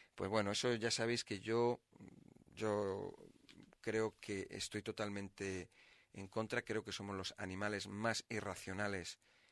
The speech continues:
que existen, ¿no? Porque ninguno se encarga de,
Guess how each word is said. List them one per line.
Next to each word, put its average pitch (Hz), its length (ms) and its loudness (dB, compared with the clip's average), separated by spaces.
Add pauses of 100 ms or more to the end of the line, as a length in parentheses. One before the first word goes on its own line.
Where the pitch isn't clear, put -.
(120)
que 87 140 -6
existen, 113 540 -2
¿no? 117 120 -8
Porque - 420 -14 (280)
ninguno 98 580 -4
se 90 160 -2
encarga 92 420 -2
de, 87 220 -6